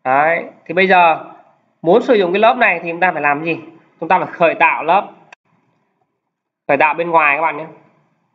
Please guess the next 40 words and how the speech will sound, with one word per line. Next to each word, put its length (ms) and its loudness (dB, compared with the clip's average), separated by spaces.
Định 240 0
nghĩa 160 2
thì 80 0
bao 240 2
giờ 140 0
cũng 180 -8
là 220 0
nó 360 0
trong 220 2
cái 60 -8
xoắn 260 0
này 160 0
là 80 -8
mình 280 -6
chỉ 160 -10
có 160 -6
dùng 220 -4
để 240 -6
định 240 -4
nghĩa 200 0
thôi, 120 0
định 180 -16
nghĩa 160 -8
lớp 200 2
thôi. 100 -14
Còn 200 -2
muốn 120 -4
sử 100 -10
dụng 200 -6
lớp 200 -8
thì 60 -20
ra 120 0
bên 180 -6
ngoài. 340 -2
Chúng 80 -20
ta 100 0
bắt 120 0
đầu 360 -2
khởi 80 -2
tạo. 300 -2